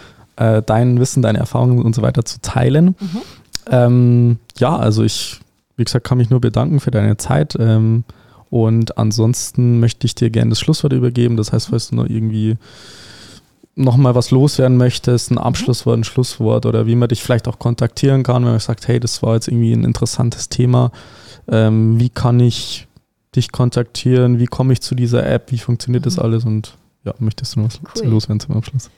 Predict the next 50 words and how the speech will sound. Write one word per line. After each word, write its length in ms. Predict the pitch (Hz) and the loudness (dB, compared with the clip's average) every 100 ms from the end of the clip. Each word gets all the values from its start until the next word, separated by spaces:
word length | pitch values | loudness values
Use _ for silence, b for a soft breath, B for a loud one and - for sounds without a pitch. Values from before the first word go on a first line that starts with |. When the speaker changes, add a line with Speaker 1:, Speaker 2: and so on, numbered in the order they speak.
| _ | _
Speaker 2:
Ja, 140 | 185 | -8
vielen, 280 | - 254 262 | -2 0 0
vielen 260 | 254 247 214 | 0 0 2
Dank. 260 | 202 226 | 0 -4
Ich 100 | 208 | -4
möchte 180 | 220 214 | -4 -4
mich 80 | 208 | -4
auch 120 | 208 | -4
ganz, 160 | 208 208 | -6 -4
ganz 200 | 196 - | -6 -6
herzlich, 460 | 190 - 202 - - | -10 -10 -10 -10 -6
ähm, 280 | 196 190 | -2 -2
bedanken 460 | 185 170 185 185 196 | -4 -2 -2 -2 -6
für 120 | - | -6
deine 380 | 180 190 190 202 | -2 0 0 -2
Zeit, 480 | - 233 233 294 - | -2 -4 -2 -4 -4
ja, 200 | 202 220 | -4 -4
dass, 180 | 254 254 - B B B - | -6 -8 -18 B B B -10
dass 180 | 214 | -6
wir 140 | 220 214 | -2 -2
heute 220 | 202 202 | -2 -2
hier 160 | 202 202 | -4 -2
so, 340 | 196 190 190 - | -2 -2 -2 -2
ähm, 320 | 196 190 190 | -2 0 0
entspannt 600 | 196 196 - 190 202 196 | 0 -2 0 0 0 -2
und 320 | 196 196 190 | -4 -4 -4
interessant 680 | - 196 - 190 196 196 - B B B | -6 -6 -6 -6 -2 -2 -4 B B B
sprechen 400 | - - 240 226 | -8 -4 -2 -2
konnten. 560 | - 190 185 196 226 - B B B B - | -2 -4 -2 -4 -4 -6 B B B B 0
Ähm, 600 | 208 202 208 208 208 202 _ _ _ _ | 2 2 2 2 0 -2 _ _ _ _
ja, 300 | - 202 226 | -6 -2 -2
also 180 | - 185 180 175 | -2 -2 -4 -2
wer 140 | 202 | 0
mich 160 | 220 208 | 0 -2
kontaktieren 640 | 226 214 202 - 285 247 | -4 -4 -6 -4 -2 0
möchte, 320 | 220 226 214 | -2 -4 -6
sehr, 220 | 180 208 | -2 -2
sehr 120 | 185 156 | -2 -4
gerne. 540 | 190 214 254 233 233 | -4 -4 -4 -4 -4
Ihr 120 | - | -6
findet 260 | 185 196 190 | -6 -6 -4
mehr 140 | 185 | -2
Informationen 680 | 180 196 185 - - 233 226 | -4 -4 -6 -6 -4 -2 -2
auch 220 | - 190 | -4 -6
über 160 | - 185 | -6 -6
das 220 | 185 - | -6 -8
Thema, 500 | - 233 220 202 196 | -6 -4 -2 0 -2
über 160 | 196 185 | -4 -4
unsere 220 | 185 185 | -4 -2
App 200 | 208 - | -6 -8